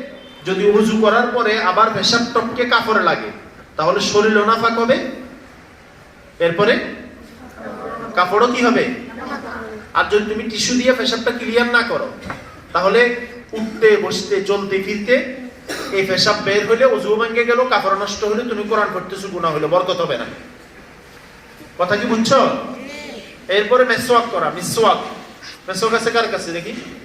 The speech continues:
ক্যামেরা ঘুরে বসে দেখি, মেসওয়াক, মেসওয়াক কার কার কাছে আছে?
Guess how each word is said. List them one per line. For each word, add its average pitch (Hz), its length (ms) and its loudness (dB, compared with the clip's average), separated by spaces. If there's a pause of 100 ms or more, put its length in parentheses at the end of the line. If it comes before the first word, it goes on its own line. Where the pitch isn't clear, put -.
(1200)
ক্যামেরা 180 220 -4
ঘুরে 196 180 0
বসে 196 200 -2
দেখি, 185 360 -6
মেসওয়াক, 202 440 -4
মেসওয়াক 214 280 -4
কার 226 140 -2
কার 208 120 -4
কাছে 185 240 -4
আছে? 139 220 -4